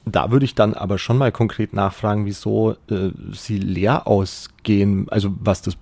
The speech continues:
bedeutet denn, weil es haben ja alle in Österreich praktisch Anspruch auch auf Sozialhilfe und so. Also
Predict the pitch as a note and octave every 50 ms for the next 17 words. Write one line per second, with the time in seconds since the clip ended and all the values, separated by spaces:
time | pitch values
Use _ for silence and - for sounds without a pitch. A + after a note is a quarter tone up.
0 | - - - - - - _ - - - - _ - - G2 A2+ - - B2 A2
1 | G#2 G#2 G2 F#2+ G#2+ A2 G#2 - F2 E2 E2+ F2+ F2+ F#2 F2+ F#2 - - A2 G#2+
2 | G2+ F#2+ F#2+ - - A#2 A2 C3+ D#3 C#3 A#2 A2 G2+ G#2 A2 G2+ - - G#2 G#2
3 | G#2 G2+ - - - - G2 - _ - - G2 G2 F2+ - - - - - G2+
4 | - - - G#2+ - F#2+ F#2+ F2+ G2 F#2+ - - - - E2+ - - G#2 F#2+ G2+
5 | A2+ A#2 B2 B2+ A#2 G#2+ - - A2+ G#2+ G2+ - - A2 G#2+ G2+ G2 G#2+